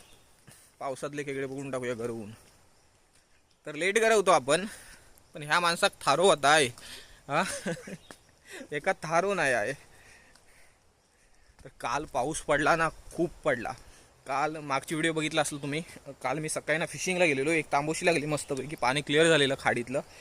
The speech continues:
आणि घरी आलो, त्याच्यानंतर साधारण दहा, साडे दहाला पावसाने सुरुवात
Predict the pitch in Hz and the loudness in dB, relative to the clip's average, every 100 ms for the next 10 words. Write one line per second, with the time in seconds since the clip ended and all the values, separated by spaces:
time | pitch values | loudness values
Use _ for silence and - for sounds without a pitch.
0 | - - - 165 196 156 170 214 190 190 | -20 -20 -8 -6 -4 -2 2 4 4 2
1 | 240 - - - _ _ _ - _ _ | 0 -6 -20 -20 _ _ _ -20 _ _
2 | _ _ 151 147 196 196 185 202 190 185 | _ _ -8 -4 -2 -4 -4 -4 -2 0
3 | 202 190 139 185 180 165 180 165 170 170 | -2 -2 -4 -2 0 0 2 2 2 2
4 | 147 156 160 151 139 156 | 2 0 -2 -2 4 4